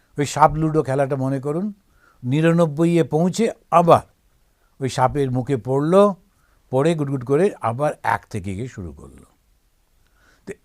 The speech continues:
এই যারা বুঝে যায়, "আমি কিছুতেই ওই সাপের মুখে পড়ব না,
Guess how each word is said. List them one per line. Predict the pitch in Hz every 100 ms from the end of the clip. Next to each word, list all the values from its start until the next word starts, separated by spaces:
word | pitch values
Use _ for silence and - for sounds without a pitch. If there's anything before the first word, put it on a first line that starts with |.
| -
এই | 165 247 294
যারা | 247 214 202 135
বুঝে | 98 131 190 175 156 104
যায়, | 90 110 165 151 98 120 143 _ _ _ -
"আমি | 117 123
কিছুতেই | 196 196 269 220 302 294 277
ওই | 208 143
সাপের | 107 123 117 120 104
মুখে | 101 104
পড়ব | 90 98 92 87 95
না, | 92 123 101